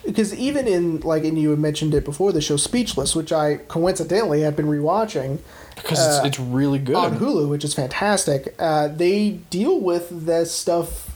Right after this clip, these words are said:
Speaker 1: in, in some episodes where it's like the kids want to do their own thing, but they feel bad because they're not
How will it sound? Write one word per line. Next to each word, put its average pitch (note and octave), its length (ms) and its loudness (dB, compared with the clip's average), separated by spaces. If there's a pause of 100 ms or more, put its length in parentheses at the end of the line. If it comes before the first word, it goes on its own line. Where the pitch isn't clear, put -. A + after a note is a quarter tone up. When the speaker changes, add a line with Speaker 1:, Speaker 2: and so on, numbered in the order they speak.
(140)
Speaker 1:
in, F3+ 500 0 (280)
in E3+ 320 0
some G3 180 0
episodes E3 580 -2
where C#3+ 160 2
it's D3 200 -2
like C#3+ 260 0
the D3+ 80 0
kids D#3 400 0
want C#3+ 520 0
to D3+ 80 -2
do C#3 260 0
their C3+ 180 0
own C3+ 160 -2
thing, F#3+ 460 0
but D3 280 -2 (380)
they D3+ 120 2
feel D3 260 0
bad D3 480 0
because C#3 680 0 (460)
they're D3+ 160 2
not C#3 400 2